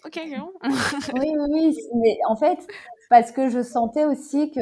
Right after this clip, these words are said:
Speaker 2: j'avais besoin d'un, d'une sorte de guide, en fait, tu vois, euh, pour, euh, pour ma journée et qui était pas moi, enfin, je sais pas <laughs> comment dire ça, mais que, qui, qui, qui venait de, de,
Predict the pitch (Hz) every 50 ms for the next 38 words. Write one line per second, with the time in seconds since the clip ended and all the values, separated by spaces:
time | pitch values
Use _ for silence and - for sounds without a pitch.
0 | 208 - - 196 214 208 202 220 214 185 208 214 202 196 233 247 254 262 262 262
1 | 208 214 208 202 190 190 190 190 196 196 190 196 202 196 196 196 196 202 _ _
2 | _ _ _ _ _ _ _ _ _ _ _ _ _ _ _ _ - - 220 240
3 | 254 240 247 302 285 277 220 220 220 196 185 233 277 320 285 220 196 190 - 196
4 | 185 180 - - _ - - - 214 190 185 202 202 208 214 220 220 220 208 -
5 | - 175 185 185 180 180 180 175 175 175 - - 196 185 - 190 185 180 180 180
6 | 180 180 180 175 180 208 202 208 196 196 190 185 190 202 208 214 226 262 294 277
7 | - - 214 - - 226 196 190 208 190 190 - 233 240 247 254 262 269 262 -
8 | - - _ _ _ _ _ _ _ _ _ _ - - - 196 208 214 220 233
9 | 254 247 247 - - - 196 196 202 196 233 214 - 311 320 - 269 262 262 220
10 | 240 240 233 - - - - 240 240 220 247 214 220 220 233 - - - - -
11 | - _ _ _ - 247 233 254 - - 302 311 311 - - - 440 359 311 -
12 | _ _ - - 240 233 226 233 220 196 - - 220 185 208 - 214 208 233 254
13 | 269 262 220 226 208 185 175 185 175 202 190 190 185 185 185 185 180 185 180 180
14 | 190 185